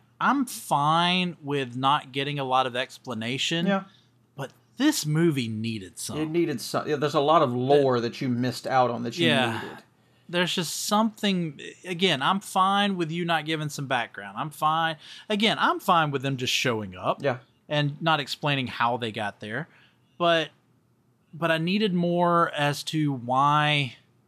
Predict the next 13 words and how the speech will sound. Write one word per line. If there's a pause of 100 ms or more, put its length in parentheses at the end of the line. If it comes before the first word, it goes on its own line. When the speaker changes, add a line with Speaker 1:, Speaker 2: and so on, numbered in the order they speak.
(380)
Speaker 1:
why
they
spoke
in
a
different
language.
Speaker 2:
Sure.
Speaker 1:
I
need
more
as
to,